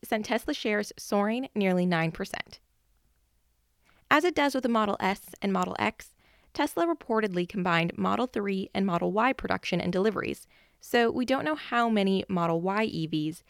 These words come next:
made it out of the factory in Q two. Combined, Tesla said it delivered roughly eighty thousand Model three and Model Y vehicles. The Model S and Model X accounted for about ten thousand of the Q two deliveries.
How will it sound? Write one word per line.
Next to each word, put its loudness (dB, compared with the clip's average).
made 4
it 0
out -2
of -10
the -2
factory -2
in -4
Q -8
two. -4
Combined, 4
Tesla 4
said 0
it -2
delivered 4
roughly 2
eighty 0
thousand 2
Model 2
three -4
and 2
Model 4
Y 4
vehicles. -2
The 0
Model 10
S 0
and 2
Model 4
X -2
accounted 0
for 2
about 2
ten 0
thousand 2
of -6
the -2
Q -4
two -4
deliveries. 2